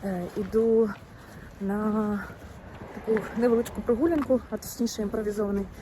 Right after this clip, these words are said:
шопінг. Е, маю трохи вільного часу і тому хочу, е, подивитися, е, що є в місцевих магазинах, тому що,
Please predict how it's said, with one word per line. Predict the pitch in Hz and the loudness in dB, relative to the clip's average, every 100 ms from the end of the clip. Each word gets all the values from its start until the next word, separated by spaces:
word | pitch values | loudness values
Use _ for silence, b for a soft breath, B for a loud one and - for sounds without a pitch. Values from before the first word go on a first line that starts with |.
| B B B - | B B B 2
шопінг. | 320 320 294 - B B B B B - 190 | 4 6 4 0 B B B B B -6 -2
Е, | |
маю | 208 214 | 0 0
трохи | 190 208 214 | 0 -2 -2
вільного | 208 208 202 | 0 0 0
часу | 202 254 269 - | -2 -4 -4 -2
і | 185 | -2
тому | 185 202 196 | -2 -4 -4
хочу, | 185 190 196 - | -6 -6 -6 -4
е, | 190 190 180 | -4 -4 -4
подивитися, | 190 190 226 233 214 202 - B B B B | -4 -2 0 0 -2 -6 -8 B B B B
е, | - 190 180 - | -6 -4 -6 -4
що | 208 | -2
є | 196 | 0
в | 190 | 0
місцевих | 185 - 196 185 | 0 -2 -4 -2
магазинах, | 185 185 208 302 349 311 - | -2 -2 -2 0 -2 -4 -6
тому | 185 190 | -6 -6
що, | - | -6